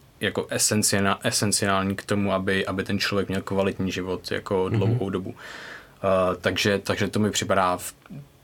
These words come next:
Speaker 1: takhle se nad tím jako zamyslet zase,
Speaker 2: Mhm,
Speaker 1: když o tom
Speaker 2: mhm.
Speaker 1: někdo jako fakt prakticky uvažuje. A zase neříkám, je to, není to špatný, není to dobrý,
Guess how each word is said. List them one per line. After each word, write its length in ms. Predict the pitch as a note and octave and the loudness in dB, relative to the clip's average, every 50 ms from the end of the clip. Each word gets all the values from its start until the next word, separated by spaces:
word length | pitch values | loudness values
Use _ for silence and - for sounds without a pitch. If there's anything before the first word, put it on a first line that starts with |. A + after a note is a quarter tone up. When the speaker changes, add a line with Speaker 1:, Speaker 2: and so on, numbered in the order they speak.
| - - | -20 -2
Speaker 1:
takhle 260 | - G2+ F2+ G2 F#2 | -2 0 2 2 0
se 120 | F2+ - G2 | 2 0 0
nad 120 | F#2 F2 | -2 -2
tím 140 | - - G2 | -2 -2 -2
jako 160 | F#2 F2+ - | 0 0 0
zamyslet 400 | F#2+ G2 F#2+ G2 - - G2 F#2+ | 0 0 0 0 0 -2 -2 -2
zase, 280 | F#2 F2+ G2 A2+ A2 G#2+ | -2 0 2 2 4 4
Speaker 2:
Mhm, 180 | A2 A2 A#2 B2+ | 4 2 2 0
Speaker 1:
když 240 | C#3 - - A2 G#2+ | -2 -2 0 0 2
o 60 | - | 2
tom 100 | A2 G2+ | 4 4
Speaker 2:
mhm. 80 | F#2+ | 4
Speaker 1:
někdo 200 | F#2+ F#2+ F#2 F#2+ | 2 2 2 2
jako 140 | F#2 F2 - | 0 0 -4
fakt 180 | - - G2+ - | -4 -4 -4 0
prakticky 460 | - G#2 G2 - - F#2+ - - G#2 | 2 0 0 0 0 -4 -2 -2 -2
uvažuje. 440 | G2+ F#2 F#2+ F#2 F2+ F#2 F2 E2 F#2+ - - - - - - - - | 0 0 0 0 2 0 0 0 -2 -8 -14 -14 -14 -16 -18 -2 0
A 80 | G#2 | 2
zase 260 | G2+ A2 G#2 - - F#2+ | 4 4 4 4 2 2
neříkám, 460 | G2 G2 F#2+ G#2+ G2 - E2+ F#2 F#2+ | 0 0 0 0 0 -2 -2 -2 -4
je 80 | F#2 | -4
to, 80 | F#2 F#2+ | -4 -2
není 280 | G2 G2 G2 G2 G2+ F#2+ | -2 -2 0 0 0 -2
to 60 | G2 | -4
špatný, 340 | - - - A2+ - A2+ A2 | -2 0 0 0 2 2 0
není 120 | G2+ G2 | 2 2
to 80 | F#2+ G2 | 2 0
dobrý, 360 | G2+ G2+ A2+ A2+ A2+ A#2 | 2 2 2 2 0 0